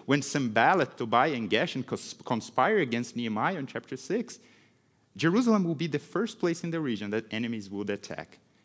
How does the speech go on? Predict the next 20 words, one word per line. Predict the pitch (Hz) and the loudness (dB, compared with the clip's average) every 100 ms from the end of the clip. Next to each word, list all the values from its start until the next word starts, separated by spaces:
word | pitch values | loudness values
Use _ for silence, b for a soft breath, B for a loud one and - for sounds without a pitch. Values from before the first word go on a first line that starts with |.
| _ | _
and | 113 | -4
it | |
will | 127 | -2
be | 127 | -4
hard | 120 117 165 | -8 -8 -10
to | - | -10
escape. | 110 - 80 - _ _ _ _ _ _ b b b b b - | -12 -12 -14 -14 _ _ _ _ _ _ b b b b b 2
On | 156 | 4
top | 151 208 240 | 8 6 6
of | 147 | 6
that, | 123 | 6
the | 104 | 6
economy | 117 - 170 262 185 | 4 4 2 4 2
of | 104 | 2
the | 104 | 0
time | - 123 | 0 0
was | 113 95 - _ _ _ | 0 -6 -12 _ _ _
almost | 113 147 196 - | -2 0 -2 -4
entirely | 123 143 175 180 | -4 0 0 2
agricultural. | 139 110 104 151 247 254 135 87 | 0 0 -2 0 -2 -2 -4 -4